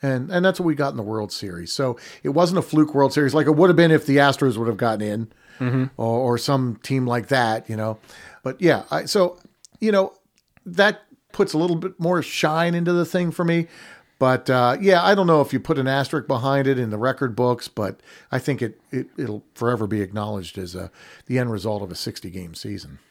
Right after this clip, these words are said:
Speaker 2: So let's get into the, <clears throat> the postseason stuff, and we'll begin with the awards, which the finalists were already announced. We'll find out this week when this airs who's gonna take home all the awards, and we'll just do the big three. We'll do Cy Young, we'll do M V P, and we'll do Manager of the Year.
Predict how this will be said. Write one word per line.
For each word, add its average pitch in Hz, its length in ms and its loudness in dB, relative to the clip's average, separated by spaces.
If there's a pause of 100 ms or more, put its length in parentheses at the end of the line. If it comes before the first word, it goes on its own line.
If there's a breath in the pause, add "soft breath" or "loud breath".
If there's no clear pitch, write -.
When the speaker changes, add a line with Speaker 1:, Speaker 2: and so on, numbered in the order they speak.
(760 soft breath)
Speaker 2:
So - 280 2
let's 185 220 2
get 208 120 -2
into 143 640 2
the, 117 640 -2
<clears throat> - 80 -20
the 113 240 -6
postseason 113 600 0
stuff, - 240 -6
and 98 80 -6
we'll 98 100 -4
begin 117 280 -2
with 127 140 -2
the 113 80 -2
awards, 113 480 -2
which 107 180 -4
the - 60 -8
finalists 117 600 -4
were 104 160 -4
already 123 320 0
announced. 104 380 -4 (240 loud breath)
We'll 104 120 -4
find 123 300 -2
out 113 260 0
this 117 220 0
week 117 300 -2
when 104 140 -2
this 104 160 -4
airs 104 400 -2 (380 loud breath)
who's 123 200 0
gonna 110 160 0
take 117 280 -2
home 107 180 0
all 104 100 2
the 101 100 -2
awards, 101 340 0
and 110 100 -2
we'll 120 80 0
just 131 180 0
do 143 100 4
the 123 80 0
big 113 260 0
three. 104 200 -4
We'll 85 140 -4
do 92 100 -4
Cy 127 280 0
Young, 139 280 0
we'll 120 80 0
do 107 160 0
M 110 140 -2
V 110 100 -2
P, 107 220 -2
and 104 100 0
we'll 92 80 -4
do 92 140 -4
Manager 95 460 -2
of 87 100 -4
the 92 80 -8
Year. 87 260 -8